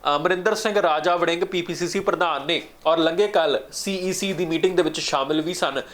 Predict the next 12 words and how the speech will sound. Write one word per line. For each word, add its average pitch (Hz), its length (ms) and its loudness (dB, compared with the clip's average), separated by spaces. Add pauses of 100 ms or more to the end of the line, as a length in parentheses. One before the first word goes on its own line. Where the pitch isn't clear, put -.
(160)
ਉਸ 170 160 2
ਤੋਂ 214 160 2
ਬਾਅਦ 185 260 2
ਅਚਾਨਕ 175 360 2
ਇਹ 190 120 2
ਕਿਆਸ 165 360 0
ਰਾਈਆਂ 175 240 2
ਤੇਜ਼ 160 260 0
ਹੋ 147 140 0
ਗਈਆਂ 160 220 0
ਨੇ 165 240 2
ਕਿ 185 500 4